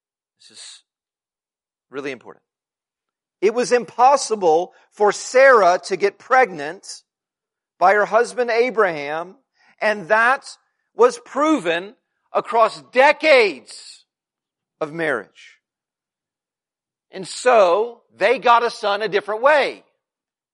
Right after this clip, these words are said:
Abraham used a different womb.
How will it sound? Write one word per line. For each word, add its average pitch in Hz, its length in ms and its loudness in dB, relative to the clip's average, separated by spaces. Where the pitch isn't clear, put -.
Abraham 170 640 -4
used 165 380 -10
a 160 120 -8
different 160 440 -12
womb. 131 640 -12